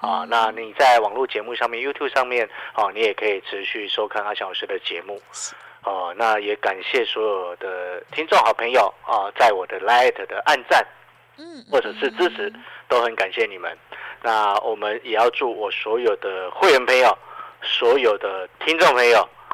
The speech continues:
Speaker 1: 哦，那我最后再讲一次哈，
Speaker 2: 是。
Speaker 1: 其实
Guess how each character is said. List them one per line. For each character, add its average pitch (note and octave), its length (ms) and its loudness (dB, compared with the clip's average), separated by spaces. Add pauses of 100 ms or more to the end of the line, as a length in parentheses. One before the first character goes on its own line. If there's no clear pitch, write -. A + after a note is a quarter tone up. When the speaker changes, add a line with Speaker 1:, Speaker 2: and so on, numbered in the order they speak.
(280)
Speaker 1:
哦， G#2 180 -2
那 C#3 140 2
我 A2+ 140 -2
最 D#3 180 0
后 D3 100 2
再 D3 140 2
讲 - 160 -6
一 F#2 100 -14
次 - 220 -12
哈， F2+ 200 -14 (120)
Speaker 2:
是。 - 240 -16
Speaker 1:
其 A#3+ 120 -4
实 F3+ 240 0